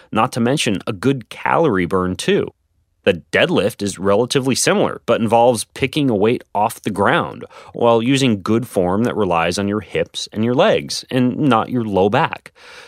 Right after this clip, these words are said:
You can simply click on either of the exercise links that I'll put in the show notes to see them performed by yours truly with hopefully pretty good form. Now, the nice part about the results of this research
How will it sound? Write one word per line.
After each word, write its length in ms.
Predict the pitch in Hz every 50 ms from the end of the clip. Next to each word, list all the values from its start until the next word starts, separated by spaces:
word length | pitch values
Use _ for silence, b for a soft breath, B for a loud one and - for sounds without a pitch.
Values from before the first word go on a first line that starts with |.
| B B
You 100 | - 202
can 160 | - 277 254
simply 400 | - - 247 220 190 131 107 - _ _
click 380 | - - - 135 135 - -
on 160 | 90 87 90
either 340 | - - 104 107 104 104 107
of 80 | 101 90
the 140 | 95 90 76
exercise 560 | 85 90 - 120 107 - 117 110 107 98 104
links 260 | 107 107 120 127 -
that 140 | - 92 87
I'll 40 | 85
put 200 | - - 104 -
in 80 | 90
the 60 | 92
show 280 | - - - 92 90 95
notes 300 | 107 120 131 - - -
to 140 | - - 113
see 180 | - - 139 127
them 240 | 107 113 107 104 95
performed 580 | - - 110 - - 131 117 107 107 92 - -
by 340 | 101 95 92 90 87 85 - - - -
yours 300 | - 110 107 104 101 -
truly 520 | - - - 110 107 92 76 - - - - _
with 260 | 101 98 90 - - B B B B B B B
hopefully 380 | - 226 254 - - 107 87 80 - _ _
pretty 180 | - 123 104 92
good 180 | 85 107 92
form. 380 | - - 190 160 101 73 69 - _ _ _ _ _ _ _ _ _ _ _ _ _ _ _ _
Now, 320 | - 131 131 127 123 - -
the 220 | 135 117 - 123
nice 460 | 110 104 101 101 101 104 117 113 -
part 260 | - - 95 82 80 -
about 220 | 92 98 95 92
the 80 | - 92
results 400 | 90 85 - 101 101 101 - -
of 180 | - 113 95
this 240 | 85 101 92 - -
research 500 | 92 95 101 - - 139 139 135 - -